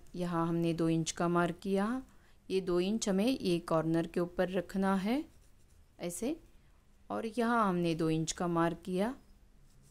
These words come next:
और ये हमने ऐसे राउंड बनाया। देखिए, इसके बाद यहाँ से हम कटिंग करेंगे, जैसे हमने मार्क किया।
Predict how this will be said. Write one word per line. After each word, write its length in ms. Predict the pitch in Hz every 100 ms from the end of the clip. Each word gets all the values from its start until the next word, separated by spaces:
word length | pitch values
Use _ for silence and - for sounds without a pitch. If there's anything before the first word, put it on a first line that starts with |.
| _ - - - - - _ _ - - - - _ - - -
और 220 | 175 175 185
ये 240 | 196 180
हमने 360 | 180 175 180 214
ऐसे 340 | 165 - - - - - - - -
राउंड 460 | 202 202 185 160 147
बनाया। 480 | 143 143 139 139 151 - - - - - -
देखिए, 320 | 165 - 254 - - - - -
इसके 320 | - - 214
बाद 360 | 175 175 196 240 - - - - - - -
यहाँ 240 | 185 170
से 160 | 165 190
हम 200 | 196 262 - - - - - - - - -
कटिंग 360 | 151 143 151
करेंगे, 500 | 156 175 175 170 277 - - - - - - - - - - - - - - - - - - - - - -
जैसे 260 | 165 - 165
हमने 240 | 160 160
मार्क 340 | 160 151 160 165
किया। 320 | 185 180